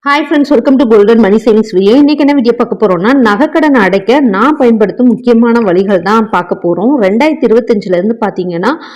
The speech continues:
பேங்க்ல நகை திருப்புறதுக்கு நிறைய ரூல்ஸ் போட்டாங்க ஆர் பி ஐல இருந்து.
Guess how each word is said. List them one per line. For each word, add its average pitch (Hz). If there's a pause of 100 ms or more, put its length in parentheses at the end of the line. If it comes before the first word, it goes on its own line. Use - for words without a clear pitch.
(300)
பேங்க்ல 240
நகை 247 (120)
திருப்புறதுக்கு 269
நிறைய 220
ரூல்ஸ் 262
போட்டாங்க 180 (120)
ஆர் 202
பி 214
ஐல 180
இருந்து. 165